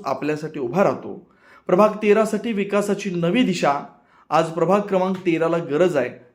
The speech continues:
काम करणाऱ्या, सामान्यांच्या दुःखाशी जोडलेल्या, योजनांना कागदावरून थेट घरापर्यंत पोहोचवणाऱ्या प्रतिनिधीचे.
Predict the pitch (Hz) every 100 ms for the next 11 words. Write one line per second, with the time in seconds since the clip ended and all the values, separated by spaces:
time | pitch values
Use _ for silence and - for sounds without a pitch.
0 | _ 160 190 180 139 139 127 107 - _
1 | _ _ - 165 170 180 175 170 151 139
2 | - 156 151 131 131 127 156 117 - -
3 | _ _ - 156 175 175 165 165 175 180
4 | 147 135 143 147 156 175 165 147 123 127
5 | 180 208 226 202 180 151 160 143 135 147
6 | 135 120 120 113 110 175 202